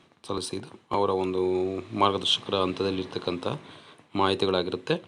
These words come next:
ಒಂದು ಕ್ಲಸ್ಟರ್‌ಗೆ ಒಂದರಿಂದ ಐದನೇ ತರಗತಿವರೆಗಿನ ಮಕ್ಕಳನ್ನು ಒಳಗೊಂಡಂತೆ ಮಿತಿಯನ್ನು ನೂರು ಮಕ್ಕಳಿಗೆ ನಿಗದಿಪಡಿಸಿದೆ. ಅಂದರೆ, ಒಂದು ಕ್ಲಸ್ಟರಲ್ಲಿ ನೂರು ಮಕ್ಕಳು ಭಾಗವಹಿಸೋದಕ್ಕೆ ಅವಕಾಶವನ್ನು ಮಾಡಿಕೊಡಲಾಗಿದೆ ಮಿತಿ.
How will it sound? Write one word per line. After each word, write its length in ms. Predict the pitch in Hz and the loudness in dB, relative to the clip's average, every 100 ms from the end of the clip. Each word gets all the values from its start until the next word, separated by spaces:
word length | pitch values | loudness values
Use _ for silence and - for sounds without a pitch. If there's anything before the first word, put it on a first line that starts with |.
| - - - - 120 | -16 -18 -18 -2 6
ಒಂದು 260 | 127 147 | 8 10
ಕ್ಲಸ್ಟರ್‌ಗೆ 500 | - 127 - 117 120 | 8 6 8 8 10
ಒಂದರಿಂದ 600 | 143 110 127 135 117 110 135 151 - | 8 8 8 6 6 6 4 2 0
ಐದನೇ 360 | 107 107 120 135 | 2 4 4 4
ತರಗತಿವರೆಗಿನ 720 | 135 110 107 107 101 98 104 | 4 4 4 4 2 4 2
ಮಕ್ಕಳನ್ನು 560 | 104 95 - 104 107 101 | 2 0 0 2 4 4
ಒಳಗೊಂಡಂತೆ 640 | 95 101 101 95 92 139 | 4 2 0 0 -2 0
ಮಿತಿಯನ್ನು 580 | 117 101 110 104 101 120 | 0 0 0 0 0 0
ನೂರು 460 | 101 110 120 143 | 0 2 6 8
ಮಕ್ಕಳಿಗೆ 460 | 147 120 - 107 123 | 8 6 6 2 4
ನಿಗದಿಪಡಿಸಿದೆ. 920 | 127 101 101 104 - 92 - 92 101 | 2 2 2 0 0 -4 -4 0 2
ಅಂದರೆ, 200 | 98 120 | 2 2
ಒಂದು 160 | 110 101 | 0 0
ಕ್ಲಸ್ಟರಲ್ಲಿ 540 | 107 - 113 104 135 | -2 0 0 2 0
ನೂರು 340 | 113 107 127 | 2 4 6
ಮಕ್ಕಳು 320 | 131 110 - 107 | 6 4 4 6
ಭಾಗವಹಿಸೋದಕ್ಕೆ 640 | 98 98 92 - 101 110 | 6 6 2 2 2 4
ಅವಕಾಶವನ್ನು 580 | 92 101 90 92 95 156 - - - - _ 104 | 2 2 2 2 0 -2 -4 -14 -18 -18 _ 2
ಮಾಡಿಕೊಡಲಾಗಿದೆ 880 | 101 95 98 90 98 90 90 92 | 2 2 -2 -4 -2 0 2 2
ಮಿತಿ. 460 | 90 90 92 98 139 | 0 -2 -4 -4 -4